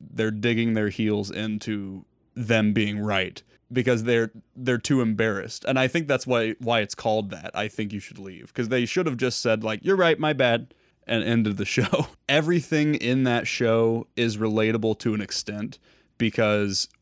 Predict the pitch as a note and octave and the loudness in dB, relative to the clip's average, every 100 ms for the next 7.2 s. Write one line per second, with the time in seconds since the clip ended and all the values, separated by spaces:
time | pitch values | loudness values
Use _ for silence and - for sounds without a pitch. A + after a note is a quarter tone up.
0 | - _ B2+ C#3 C#3+ C3 - G#2+ - A2+ | -20 _ 0 2 4 2 0 -4 0 2
1 | B2+ - C#3 C3+ D3 C#3+ D#3 D#3+ _ _ | 2 0 0 2 0 0 -2 -6 _ _
2 | _ _ A#2 A#2+ A#2 A2+ - _ - B2 | _ _ 0 4 6 4 0 _ -14 -2
3 | B2+ B2 B2+ - _ _ _ _ _ B2 | 2 2 0 -4 _ _ _ _ _ -4
4 | A2+ - C#3 C3+ B2 A#2+ B2 - A#2 A#2 | -4 -2 0 2 4 2 0 -2 -2 0
5 | A2+ A2 B2 A2 A2+ A2 A2 G#2+ G#2+ G#2+ | 0 0 -2 -2 -4 -2 0 0 0 -2
6 | A2 G#2+ G2+ A#2+ A#2+ A2 G#2+ G#2+ A2+ A2 | -4 -6 -2 0 0 0 -4 -4 -2 -2
7 | A2 - | -2 -6